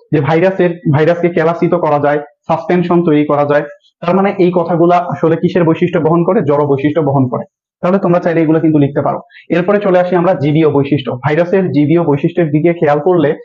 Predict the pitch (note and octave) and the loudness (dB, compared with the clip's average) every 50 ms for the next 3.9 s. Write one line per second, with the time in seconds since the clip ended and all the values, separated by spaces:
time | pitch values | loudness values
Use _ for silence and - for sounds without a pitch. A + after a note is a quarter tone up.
0 | - _ _ _ - C#3 B2 D#3+ F#3+ G#3+ F#3+ - C#3 D3 D#3 D#3 E3+ F#3+ G#3 F#3+ | -16 _ _ _ -4 -2 -2 -2 -2 -4 -2 0 0 2 2 2 0 0 0 0
1 | E3 F3 E3+ E3+ D3 D#3 D#3 C3+ B2 - - - D#3 D3 D3 B2+ B2+ C3+ C3 A#2+ | 0 0 0 0 0 -2 -2 -4 -6 -8 -4 -2 -2 -2 -2 -2 -2 0 0 0
2 | D3 C3 C#3 C3 C3 C#3+ C#3 - - _ _ _ - D#3 D#3 C#3+ C#3 D3 D3+ E3+ | 0 0 -2 -2 -2 -4 -8 -8 -12 _ _ _ -4 -2 0 0 0 0 0 0
3 | F3+ F3+ F3 D#3+ D3+ D3+ F3 F#3 F3 F3 D#3+ E3+ E3+ E3 E3 D#3 - - | -2 -4 -4 -4 -2 -2 -2 -2 -2 -2 0 0 0 0 2 0 0 -2